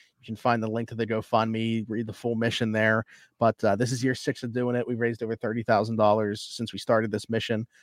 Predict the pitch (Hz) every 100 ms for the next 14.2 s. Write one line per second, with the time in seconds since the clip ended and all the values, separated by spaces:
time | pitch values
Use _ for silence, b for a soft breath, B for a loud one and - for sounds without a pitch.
0 | b - 120 113 110 123 120 120 110 -
1 | - 113 120 117 - 131 120 113 104 -
2 | 107 107 101 - 131 120 - B B _
3 | 123 113 - 110 123 127 123 120 113 117
4 | 110 101 107 98 - 180 180 180 180 b
5 | b - 110 107 120 123 117 113 - 123
6 | 110 - 98 120 110 113 - 120 - 113
7 | 110 123 107 110 - 117 110 104 - 107
8 | 107 104 - - 113 113 110 - B -
9 | 123 117 - 131 117 110 113 110 120 107
10 | 113 - 110 113 104 156 151 143 - 143
11 | 135 131 B B B 104 107 117 110 110
12 | 104 107 - 113 107 113 110 113 - 120
13 | 113 113 110 110 110 113 107 - - 117
14 | 101